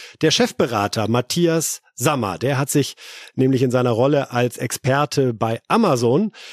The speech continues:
wie folgt geäußert über Jude Bellingham. Da ging es eben um den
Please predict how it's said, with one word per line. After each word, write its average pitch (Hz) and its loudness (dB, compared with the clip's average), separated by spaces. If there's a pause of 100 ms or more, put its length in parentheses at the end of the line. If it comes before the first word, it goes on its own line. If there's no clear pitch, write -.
(140)
wie 143 2
folgt 233 0
geäußert 139 0
über 160 0
Jude 143 -2 (120)
Bellingham. 113 2
Da 110 0 (300)
ging 156 4
es 170 0
eben 151 2
um 151 2
den 147 4